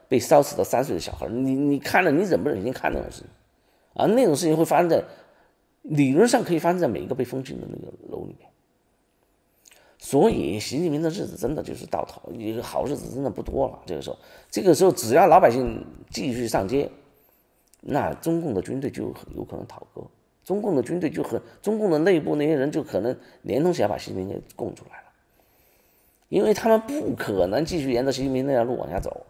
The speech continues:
走不下去。而你说中-，中国的老百姓会不会就不上街了呢？他可能明天、后天，可能甚至下个星期，有可能他会平息一小段时间。但是这个，如果习近平不改，他们早晚他们也过不下去的，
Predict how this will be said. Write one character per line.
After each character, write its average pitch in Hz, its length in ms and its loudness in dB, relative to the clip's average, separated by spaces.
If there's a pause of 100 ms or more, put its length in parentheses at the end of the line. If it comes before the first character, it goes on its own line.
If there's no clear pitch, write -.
走 85 140 -2
不 90 120 -4
下 120 140 2
去。 - 180 -6 (1300)
而 160 200 6
你 131 160 2
说 160 180 4
中-， 180 380 -2 (100)
中 190 220 -2
国 151 100 2
的 143 100 2
老 123 120 6
百 120 100 2
姓 123 160 -4
会 - 160 -4
不 131 60 -4
会 135 80 0
就 135 100 -4
不 107 260 -8
上 151 220 -2
街 92 160 -2
了 80 140 -8
呢？ - 80 -14 (400)
他 196 100 -4
可 78 340 0
能 69 160 -2
明 123 220 -2
天、 156 160 2
后 156 180 2
天， 120 160 2
可 92 120 -2
能 92 160 -2 (280)
甚 - 300 0
至 - 60 -4
下 - 180 4
个 117 60 8
星 135 160 0
期， 139 100 -2
有 151 120 0
可 113 100 -2
能 110 100 0
他 - 80 -12
会 139 140 -4
平 104 260 -8
息 - 140 -10
一 147 80 -6
小 - 180 -6
段 69 160 -6
时 - 100 -14
间。 - 100 -12 (420)
但 202 140 6
是 180 100 0
这 202 240 4
个， 123 340 6 (1000)
如 156 260 0
果 294 120 8
习 175 180 2
近 208 180 2
平 220 180 -4
不 233 100 0
改， - 240 -6
他 - 120 -6
们 208 100 0
早 147 140 4
晚 202 140 2
他 - 80 -4
们 190 100 0
也 202 80 -2
过 - 140 -2
不 - 60 -6
下 - 120 -2
去 - 240 -6
的， - 80 -16